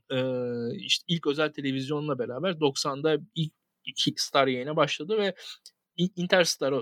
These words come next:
vardı o zaman. İn-, Star bir diyelim. Star bir yayınıyla beraber artık, eee, medya, özel televizyonlar gündeme geldi. Türkiye televizyon meselesinde Numan, eee, gecikmiş bir ülkedir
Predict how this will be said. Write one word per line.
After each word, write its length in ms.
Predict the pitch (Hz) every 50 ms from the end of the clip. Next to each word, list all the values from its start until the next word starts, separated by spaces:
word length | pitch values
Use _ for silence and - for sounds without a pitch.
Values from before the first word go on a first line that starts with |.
| - -
vardı 280 | - 123 120 123 120 127
o 80 | 123
zaman. 280 | 123 135 147 165 208 226
İn-, 140 | 208 160 147 -
Star 380 | - - - - 151 143 139 139
bir 160 | 147 143 139
diyelim. 360 | 127 117 110 127 185 262 302 _ _ - - - - - - - _
Star 360 | - - - - 165 165 165 175
bir 280 | 214 214 180 - - _ -
yayınıyla 540 | 170 160 165 151 165 175 196 208 190 160 156
beraber 300 | 156 151 160 180 220 220
artık, 320 | 196 175 170 - - -
eee, 360 | - 170 165 156 151 151 147 147
medya, 500 | 151 165 170 160 165 196 190 190 185 190 - - - - - - -
özel 220 | 143 147 165 175 175
televizyonlar 640 | - 170 170 170 175 165 156 165 165 175 175 170
gündeme 420 | 165 147 147 135 127 120 110 110 113
geldi. 420 | 117 120 127 131 160 220 269 294 - - - - -
Türkiye 380 | - 180 165 - - 214 214 214
televizyon 560 | - 185 180 180 196 202 185 180 220 233 240
meselesinde 600 | 233 220 226 - 226 208 190 - 208 208 214 208
Numan, 400 | 220 220 226 240 247 247 226 220 _ -
eee, 120 | 175 170 160
gecikmiş 520 | 156 147 165 156 175 190 208 214 - -
bir 100 | 190 160
ülkedir 420 | 143 131 123 113 110 104 - -